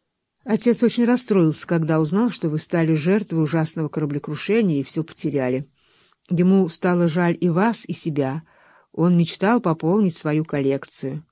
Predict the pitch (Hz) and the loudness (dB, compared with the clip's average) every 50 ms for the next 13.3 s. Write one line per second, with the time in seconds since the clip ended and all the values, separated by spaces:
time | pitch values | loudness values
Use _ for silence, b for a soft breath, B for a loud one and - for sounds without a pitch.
0 | _ _ _ _ _ _ _ _ _ _ _ _ _ _ _ _ _ _ _ _ | _ _ _ _ _ _ _ _ _ _ _ _ _ _ _ _ _ _ _ _
1 | _ - 160 175 190 196 208 226 254 233 285 294 269 262 254 - - - 277 262 | _ 2 4 6 6 8 8 6 6 6 6 4 4 4 2 0 0 0 0 -2
2 | - - - 202 185 202 220 196 175 180 180 190 185 175 175 170 170 - - 214 | 0 0 0 2 4 4 4 4 4 4 6 6 6 6 4 2 2 0 -4 -4
3 | 208 - 226 226 - - 175 160 156 170 165 160 - 208 196 - 170 160 151 151 | -2 0 -2 -2 0 0 0 2 2 2 2 2 -2 -4 -2 0 -2 -2 0 -2
4 | 175 180 - - 165 175 180 202 208 185 160 - 175 175 175 180 180 175 165 - | -2 -4 -6 -4 0 0 2 2 0 -2 -4 -2 0 2 2 2 2 0 -2 -4
5 | _ 165 165 202 262 311 - - - 143 143 147 147 151 156 151 147 135 127 127 | _ -2 0 0 0 -2 -2 -4 -4 -4 -4 -2 -2 -2 -2 0 0 0 0 -2
6 | 131 131 131 160 - - 160 156 143 131 127 127 - - 147 B B B B B | -2 -4 -4 -6 -6 -4 -2 -2 -2 -2 -4 -6 -8 -8 -10 B B B B B
7 | B B B B - - 180 202 202 196 202 208 196 170 170 165 156 - 175 185 | B B B B -2 2 2 4 4 4 4 2 2 2 0 -2 -2 -2 -2 -2
8 | 180 160 165 165 151 127 123 123 123 120 - - 135 123 - _ b b b b | -2 0 0 0 0 0 -2 -6 -6 -6 -6 -8 -8 -10 -10 _ b b b b
9 | b b b b b b _ 214 202 202 - - 196 202 202 208 208 202 202 190 | b b b b b b _ 6 6 6 6 4 2 4 4 2 2 2 0 0
10 | 185 202 190 185 - - - 185 202 214 226 214 - 175 135 123 123 - - 143 | 0 0 -2 -2 -4 -4 -2 0 2 2 0 0 0 -2 -2 -2 -2 -4 -4 -6
11 | 143 135 143 131 127 127 - - 151 139 139 143 143 190 233 240 - - 160 - | -4 -4 -4 -4 -4 -6 -6 -6 -4 -2 -2 0 0 0 0 0 -2 -4 -6 -6
12 | - 151 143 160 180 165 160 - 147 139 - - 175 165 143 - - - 175 175 | -6 -4 -2 -2 -2 -2 -2 -4 -6 -6 -2 -2 0 0 -2 -2 -2 -2 0 0
13 | 160 131 123 120 123 - | 0 0 -2 -4 -6 -8